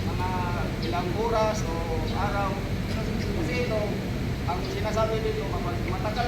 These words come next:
ka daw na nakaupo, maaaring maramdaman mo sa likod mo na hindi mo namalayan. Yan yung economic hazard. So, kaya kung bumabiyahe ka sa bus na malayo, matatagtag yung katawan mo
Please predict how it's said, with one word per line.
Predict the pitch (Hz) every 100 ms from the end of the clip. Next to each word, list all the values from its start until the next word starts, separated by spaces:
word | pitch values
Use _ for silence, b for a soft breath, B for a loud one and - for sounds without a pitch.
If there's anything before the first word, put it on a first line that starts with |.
| 254
ka | 254
daw | 247 233 240
na | 233 226
nakaupo, | 226 226 233 - 226 226 - - - - - - -
maaaring | 165 185 202 202 196
maramdaman | 196 202 208 208 214
mo | 214 208
sa | -
likod | - - 220 -
mo | - - - - - - -
na | -
hindi | 370
mo | 277 190
namalayan. | - 196 190 - 196 208
Yan | - - - -
yung | - -
economic | - - - - -
hazard. | - - 202 202
So, | -
kaya | 214 214 214 208 196 - - - -
kung | - 214
bumabiyahe | 220 226 262 269 277
ka | 254
sa | - 240
bus | 254 269 269 269 - -
na | -
malayo, | 214 226 233 240 233
matatagtag | 220 - 202 208 202 214 - 214
yung |
katawan | 220 - 214 226 -
mo | -